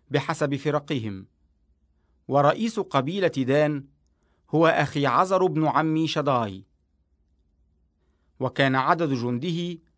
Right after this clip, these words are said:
اثنين وستين ألفا وسبعمائة. وتخيم إلى جانبهم قبيلة أشير،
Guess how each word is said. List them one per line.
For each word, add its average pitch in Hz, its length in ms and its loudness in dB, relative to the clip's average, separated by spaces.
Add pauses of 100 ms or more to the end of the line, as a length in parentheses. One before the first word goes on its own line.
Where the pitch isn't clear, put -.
(400)
اثنين 190 540 -2
وستين 165 640 -2
ألفا 165 460 -2
وسبعمائة. 143 920 -2 (1700)
وتخيم 147 760 0
إلى 190 280 -2
جانبهم 156 720 0 (320)
قبيلة 156 480 2
أشير، 147 640 -4